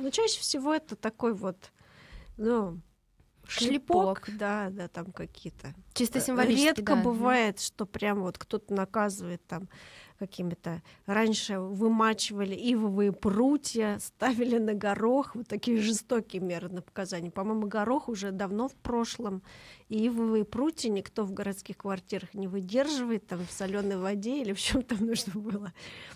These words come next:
Speaker 1: Вот. Но где-то в нашей культуре ещё приняты такие физические наказания до определённого возраста, не очень большого на самом деле.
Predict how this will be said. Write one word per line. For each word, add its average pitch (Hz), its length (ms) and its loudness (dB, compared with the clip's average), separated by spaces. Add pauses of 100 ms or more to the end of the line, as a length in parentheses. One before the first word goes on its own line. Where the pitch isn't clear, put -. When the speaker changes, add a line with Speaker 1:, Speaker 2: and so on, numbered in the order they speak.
(220)
Speaker 1:
Вот. 202 340 -2
Но 220 920 0
где-то 247 680 0 (180)
в 202 240 -6
нашей 254 420 2
культуре 214 560 -4
ещё 185 280 -2
приняты 220 600 -2
такие 165 540 -10
физические 185 720 -8
наказания 262 640 0
до 208 140 -4
определённого 185 580 -6
возраста, 233 680 -4
не 196 320 -2
очень 175 440 -6
большого 208 480 -6
на 320 140 -4
самом 277 260 -4
деле. 226 280 -4